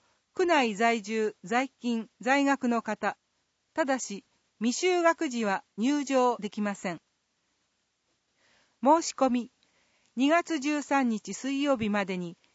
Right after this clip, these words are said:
メール、または往復はがきに、産地直送祭り、代表者の住所、氏名、振り仮名を記載、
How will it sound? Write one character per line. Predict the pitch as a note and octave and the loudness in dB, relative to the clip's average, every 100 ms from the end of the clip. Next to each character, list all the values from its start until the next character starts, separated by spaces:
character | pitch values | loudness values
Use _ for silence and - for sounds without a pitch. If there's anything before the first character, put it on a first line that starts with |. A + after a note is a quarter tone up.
| _ - | _ 0
メ | C4 C#4+ C#4 | 4 4 4
ー | |
ル、 | C4 B3+ _ _ | 2 -2 _ _
ま | A3 B3 | 0 0
た | E4 | 2
は | D#4 A3+ D#3+ _ | 2 2 -2 _
往 | G#3 C#4+ | 2 2
復 | - - C#4+ | 0 -6 -2
は | C#4+ | 0
が | C4 | 0
き | G#3+ F#3+ | -2 -4
に、 | F3 E3+ _ _ _ _ _ | -6 -8 _ _ _ _ _
産 | - F#4 D#4+ | 0 2 2
地 | - G3 - | -4 -12 -6
直 | G3+ - | -8 -8
送 | - - D#4 D4 | -8 0 0 2
祭 | C#4+ - F3 | -2 -4 -10
り、 | D#3+ _ _ _ _ _ _ | -10 _ _ _ _ _ _
代 | C4+ E4 E4 | 0 2 0
表 | E4 | -2
者 | C#4 G#3 | -2 -4
の | F#3 F#3 | -4 -6
住 | A3 D4+ | -4 -2
所、 | A#3 - F3+ - | -4 -4 -4 -4
氏 | - - C#4+ | -14 0 2
名、 | A#3+ F3 - _ _ _ _ | 4 0 -6 _ _ _ _
振 | B3+ | -2
り | D4 | 2
仮 | E4+ D#4+ | 2 4
名 | C4 | 2
を | G#3 | 0
記 | - | -2
載、 | G#3 F#3 | -4 -4